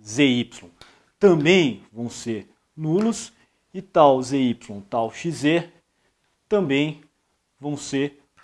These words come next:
nulos. Então, o meu tensor das tensões agindo nesse ponto P, exatamente eu só tenho sigma y, dado por essa, essa expressão, e o tal xy, dado por essa expressão aqui. A gente note que a última linha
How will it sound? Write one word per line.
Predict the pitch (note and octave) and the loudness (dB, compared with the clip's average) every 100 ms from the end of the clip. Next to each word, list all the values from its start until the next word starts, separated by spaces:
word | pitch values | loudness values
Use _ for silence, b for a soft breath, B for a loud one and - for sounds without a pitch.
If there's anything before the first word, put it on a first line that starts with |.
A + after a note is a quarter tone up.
| - | -10
nulos. | D#3+ C#3+ G2 F2+ | -6 -6 -8 -16
Então, | C3+ F3 A3 | -14 -6 0
o | |
meu | A3+ | 0
tensor | A3+ A3+ G#3+ B3+ | 0 -4 -4 -2
das | A#3+ A3+ | 0 0
tensões | G3+ F3 - D3 C3 | -2 -4 -2 -4 0
agindo | D3 A#2+ F3 D#3+ | -2 0 -4 -4
nesse | C3+ - | -6 -8
ponto | A#2 - A2+ - | -16 -16 -20 -20
P, | A#2 _ G3+ G#3+ - b b b b b b _ _ | -20 _ 6 6 2 b b b b b b _ _
exatamente | - D3+ F#3 F#3 D#3 E3+ F3+ | -14 -6 -6 -4 -6 -6 -6
eu | E3+ | -10
só | - D#3 | -8 -10
tenho | E3 E3 C#3 B2+ _ _ _ _ _ _ _ _ _ _ | -6 -4 -4 -6 _ _ _ _ _ _ _ _ _ _
sigma | _ - B2 D3+ D#3 | _ -12 -8 -2 0
y, | D3 G3 - F#3 | 0 -2 -6 -2
dado | B2+ A#2+ | -2 -2
por | - A#2 | -8 -8
essa, | A#2 - G#2+ _ _ _ _ _ | -8 -10 -20 _ _ _ _ _
essa | - | -20
expressão, | C3 - E3+ - F3+ A#3 b b _ _ | -16 -10 -8 -2 -2 -2 b b _ _
e | F#3 | -10
o | G3 | -10
tal | - C#3 C3+ C3+ _ | 2 2 2 -2 _
xy, | _ G3 D#3 C3 D#3+ - F#3 F3+ _ _ _ _ _ | _ -8 -6 -4 -6 -8 -12 -12 _ _ _ _ _
dado | D#3 C#3+ C#3 | 4 4 2
por | C#3+ | -8
essa | C#3+ | -10
expressão | - D3+ - D3 | -10 -10 -8 -8
aqui. | E3+ - G#2+ G2 _ _ | -10 -12 -16 -16 _ _
A | A#2+ | -16
gente | D3+ - C3 | -14 -14 -12
note | C#3 D3 D#3+ - | 0 0 0 -6
que | - C3 | -10 -6
a | B2+ | -2
última | D#3+ G3 F#3 D#3+ | -2 -4 -4 -2
linha | C#3+ C3+ A#2+ G2 | -2 -2 -6 -8